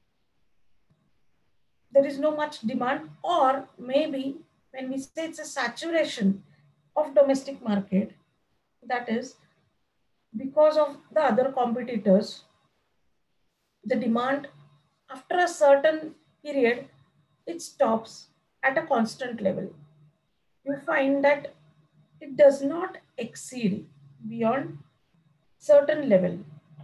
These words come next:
In that case, you expand the market to the global nations. That is one scenario. Otherwise, maybe you have more production capacity so that you can meet the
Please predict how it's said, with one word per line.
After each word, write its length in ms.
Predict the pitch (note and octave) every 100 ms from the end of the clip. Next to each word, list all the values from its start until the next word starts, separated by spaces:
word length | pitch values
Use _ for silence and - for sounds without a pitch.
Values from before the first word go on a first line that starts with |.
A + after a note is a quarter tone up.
| - _ - - - - -
In 160 | B3+
that 380 | B3 B3+ - -
case, 420 | A3+ G#3 - - - - - - _ _ _ _ _ C#3+ C#3+ _ _ _ _ -
you 420 | C#3+ D#4+ E4 - -
expand 540 | A#3+ - - B3+ C4
the 40 | C#4
market 480 | A3+ G3+ G3 B3 -
to 80 |
the 100 | B3+
global 360 | A3+ G#3+ G3+ A#3+
nations. 560 | B3 A#3 C#3 C#3 C#3 - - - _ -
That 140 | A#3
is 120 | -
one 200 | C4 C4+
scenario. 520 | C4+ C#4 C4+ C4+ D#4 -
Otherwise, 540 | - A#3+ C#4+ A#3 - - - - -
maybe 280 | E4+ C#4
you 280 | C4+ C4+ C#4
have 440 | - D4 E4 D4 B3
more 460 | A#3+ C#4 E4 F4+
production 640 | F4 C4+ B3 B3 - F4 E4+
capacity 720 | C#4+ G#3+ G#3 A#3 G3 F#3+ - _ _ _ _ _ _ _ _ _ _
so 160 | - C#4
that 160 | D4+
you 180 | D4 C#4 C#4
can 300 | C#4+ D4 C4+
meet 340 | C4+ C#4 -
the 260 | D4+ E4 F#4+